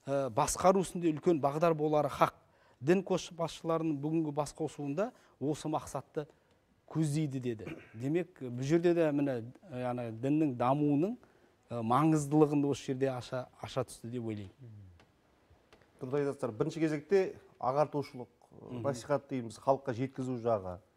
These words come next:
Speaker 1: Иә.
Speaker 2: Ә, жаңа қайраткерлер дайындау дейміз. Оларды ел алдында сөз өте алатындай
Speaker 1: Иә,
Speaker 2: қайраткер,
Speaker 1: иә.
Speaker 2: элита болу керек дейміз. Мынаның бәрін біз меңгеруіміз керек, мынау арқылы жету.
Speaker 1: Иә.
Speaker 2: Ол жағы бірінші кезекте сол жағын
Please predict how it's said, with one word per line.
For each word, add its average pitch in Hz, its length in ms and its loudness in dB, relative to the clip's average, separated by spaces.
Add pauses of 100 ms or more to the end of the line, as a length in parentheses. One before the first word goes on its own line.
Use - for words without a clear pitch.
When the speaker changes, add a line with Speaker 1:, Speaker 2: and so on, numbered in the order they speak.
(200)
Speaker 1:
Иә. 107 260 -14
Speaker 2:
Ә, 82 240 -8
жаңа 117 160 -6
қайраткерлер 135 540 0
дайындау 131 440 0
дейміз. 110 380 -10 (400)
Оларды 131 640 0 (720)
ел 135 160 2
алдында 151 300 4
сөз 147 220 -2
өте 143 140 0
алатындай 131 520 0 (260)
Speaker 1:
Иә, 120 140 -14
Speaker 2:
қайраткер, 123 340 0
Speaker 1:
иә. 117 120 0
Speaker 2:
элита 139 240 2
болу 139 140 4 (120)
керек 120 160 -6
дейміз. 110 320 -10 (380)
Мынаның 139 280 4
бәрін 156 280 6
біз 135 260 -4
меңгеруіміз 147 580 0
керек, 127 280 -2
мынау 117 260 4
арқылы 139 200 -4
жету. 131 320 -2
Speaker 1:
Иә. 101 200 -12 (480)
Speaker 2:
Ол 139 120 4
жағы 156 200 6
бірінші 160 180 4
кезекте 170 180 -2
сол 190 120 2
жағын 185 300 2